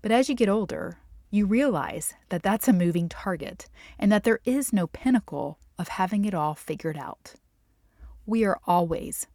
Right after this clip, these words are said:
a work in progress. And I think that's all God asks of us, to keep learning and growing in Christ, to seek more of Him and being like Him, to glorify the Lord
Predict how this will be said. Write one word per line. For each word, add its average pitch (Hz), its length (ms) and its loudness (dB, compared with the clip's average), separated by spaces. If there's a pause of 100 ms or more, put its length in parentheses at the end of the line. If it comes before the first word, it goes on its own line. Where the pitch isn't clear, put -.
(100)
a 185 60 2
work 165 280 0
in 170 100 -4
progress. - 760 -10 (600)
And 226 120 2
I 220 100 2
think 269 380 2 (100)
that's 269 260 0
all 208 140 4
God 170 400 0
asks - 400 -4
of - 140 -8
us, - 360 -12 (420)
to 214 100 -2
keep - 340 -2
learning 214 600 0
and 208 140 2
growing 156 380 -2
in 160 120 -4
Christ, - 580 -10 (320)
to 208 100 -4
seek 202 300 0
more 185 280 2
of 202 100 -4
Him 226 340 -2 (140)
and 165 140 -4
being 165 180 -4
like 147 400 -8
Him, - 320 -14 (400)
to 208 120 -2
glorify 214 560 0
the 220 140 -2
Lord 208 460 -2